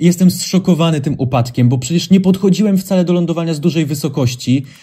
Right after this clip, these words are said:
ani nie miałem dużej prędkości. Nie mam bladego pojęcia, skąd ten upadek tak naprawdę się wziął. Jakim cudem nasz zawodnik tego nie wylądował? Gdybyśmy wylądowali, bylibyśmy na miejscu trzecim i sprawa byłaby nie tyle załatwiona, co,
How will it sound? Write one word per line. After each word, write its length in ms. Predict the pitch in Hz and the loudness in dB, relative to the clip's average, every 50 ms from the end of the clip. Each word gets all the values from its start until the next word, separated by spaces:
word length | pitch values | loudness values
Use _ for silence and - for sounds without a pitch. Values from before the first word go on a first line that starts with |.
| _ - - | _ -10 0
ani 220 | - 175 175 180 | 4 6 8 8
nie 100 | 185 185 | 10 8
miałem 260 | 185 185 185 185 185 | 8 8 8 6 6
dużej 240 | 185 202 175 202 202 | 6 4 2 2 0
prędkości. 540 | 202 208 214 190 - - 208 180 - - 175 | 0 0 -2 -4 -2 0 -2 -2 0 2 2
Nie 120 | 175 180 | 4 4
mam 160 | 185 185 180 | 4 4 4
bladego 440 | 160 175 180 180 180 160 180 175 180 | 2 2 0 0 0 0 0 -2 -2
pojęcia, 340 | 185 185 180 175 170 175 170 | 0 0 0 0 0 -2 -4
skąd 280 | - - - 175 175 - | -4 -2 -2 -2 -2 0
ten 160 | 185 170 - - | -2 -2 -2 -2
upadek 380 | 151 127 156 143 143 147 147 | -6 -4 -4 -4 -4 -4 -6
tak 160 | - 151 147 | -6 -8 -8
naprawdę 340 | - 147 127 147 143 139 143 | -6 -6 -4 -4 -4 -4 -6
się 200 | 135 - 147 135 | -6 -4 -2 0
wziął. 420 | 127 127 127 117 107 98 - - _ _ _ _ _ _ _ _ _ _ - | 2 2 2 2 2 0 -2 -6 _ _ _ _ _ _ _ _ _ _ -6
Jakim 500 | - 147 143 170 170 175 - 175 151 - | -4 -2 0 0 0 0 0 -2 -2 -2
cudem 460 | - - - 196 180 127 117 104 92 92 - - _ _ _ _ _ _ _ _ _ _ _ _ _ _ - | -4 -4 0 2 2 4 2 0 0 -4 -8 -12 _ _ _ _ _ _ _ _ _ _ _ _ _ _ -4
nasz 220 | 135 139 143 151 | -2 -2 -2 -2
zawodnik 400 | 139 156 147 131 143 139 143 135 | -2 -2 -2 -2 -2 -2 -2 -2
tego 140 | - 147 143 | -4 -4 -2
nie 120 | 143 139 | -2 -2
wylądował? 400 | 131 143 143 143 147 147 127 131 | -2 -2 -2 -2 0 0 0 0
Gdybyśmy 320 | 123 110 143 139 - 156 135 | 0 0 -2 -2 -2 -2 -2
wylądowali, 420 | 147 151 147 147 139 151 151 151 | -2 -2 -4 -4 -4 -4 -4 -4
bylibyśmy 580 | 143 147 147 147 143 135 127 147 143 - 156 143 | -4 -2 -2 -2 -4 -4 -4 -6 -6 -6 -6 -4
na 140 | 139 139 139 | -4 -4 -4
miejscu 320 | 139 139 143 139 - 127 | -4 -6 -6 -6 -6 -8
trzecim 600 | 127 - - 185 185 185 - - 113 120 143 143 - - _ _ _ _ _ _ _ _ _ _ _ _ _ _ _ _ _ _ - | -6 -2 0 0 0 0 2 0 0 0 0 -2 -8 -14 _ _ _ _ _ _ _ _ _ _ _ _ _ _ _ _ _ _ -6
i 60 | - | -6
sprawa 340 | - - - 175 170 160 170 | -6 -4 -2 -2 0 0 0
byłaby 540 | 156 165 170 170 156 147 160 165 165 165 165 - | 0 0 0 0 0 0 0 2 2 0 0 0
nie 220 | 156 165 170 175 | 0 0 2 0
tyle 220 | 175 180 170 170 156 | 2 0 -2 -2 -2
załatwiona, 520 | 170 165 165 165 - - 196 185 180 175 | -2 -4 -4 -6 -6 -4 -2 0 0 -2
co, 340 | 175 - 175 165 170 165 | -2 -4 -2 -2 -2 -2